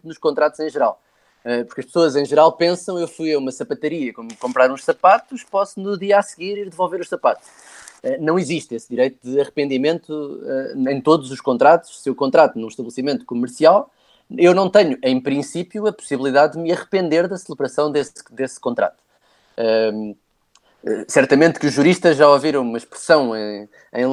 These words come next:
em latim que é do pacta sunt servanda. Quem não é jurista, peço desculpa por este, por estes palavrões agora, agora aqui. Pacta sunt servanda significa os contratos devem, devem ser cumpridos.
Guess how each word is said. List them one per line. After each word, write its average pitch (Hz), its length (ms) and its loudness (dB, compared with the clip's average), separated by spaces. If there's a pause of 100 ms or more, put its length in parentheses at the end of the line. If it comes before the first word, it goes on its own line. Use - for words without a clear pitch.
(100)
em 131 100 2
latim 131 560 -4
que 156 120 -2
é 143 100 2
do 131 120 -6
pacta - 440 0
sunt 165 300 -10
servanda. 120 560 -2
Quem 117 120 -8
não 120 160 -6
é 127 60 -2
jurista, 131 400 -6
peço 135 240 -6
desculpa 139 380 -10
por 123 140 -10
este, 123 400 -8
por 131 120 -6
estes 135 140 -8
palavrões 151 580 4
agora, 151 480 4 (320)
agora 147 320 4
aqui. 123 300 -6
Pacta 175 400 -4
sunt 165 260 -10
servanda 165 500 -8
significa 165 520 -10
os 175 80 -8
contratos 156 360 -2
devem, 165 200 -2
devem 160 280 -4
ser 175 120 -8
cumpridos. 156 420 -6